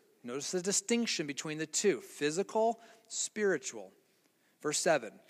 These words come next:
"You must not be surprised at my saying, 'You must be born again.' The wind blows wherever it pleases. You hear its sound, but you cannot tell where it comes from or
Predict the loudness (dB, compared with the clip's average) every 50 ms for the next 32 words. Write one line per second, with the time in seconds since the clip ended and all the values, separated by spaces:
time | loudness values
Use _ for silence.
0 | -20 -20 -20 -20 -20 _ -2 0 4 4 6 4 4 4 6 6 6 6 4 2
1 | 4 4 4 4 6 6 8 8 8 8 6 4 4 4 4 4 2 2 4 4
2 | 4 4 4 2 0 -2 -6 -10 -8 -2 0 2 2 2 2 0 0 0 0 -2
3 | -4 -2 2 2 2 2 0 -2 -2 -2 -2 -2 -2 -4 -4 0 2 2 4 2
4 | 2 -2 -8 -8 -4 -2 0 2 4 4 4 4 6 6 8 8 8 8 6 6
5 | 6 4 4 6 4 0 0 -2 -2 2 2 4 4 2 0 -2 -2 -2 -2 -2
6 | -4 -4 -6 -10 -18 -20 -18 -6 0 0 2 4 6 6 6 6 4 4 2 0
7 | 2 2 2 2 2 2 0 0 -2 0 0 -2 -2 0 -2 0 2 2 0 0
8 | 0 2 4 4 6 6 6 6 6 4 2 0 0 0 0 0 -2 -4 -2 -2
9 | -2 -2 -2 -4 -2 0 2 4 6 6 6 4 4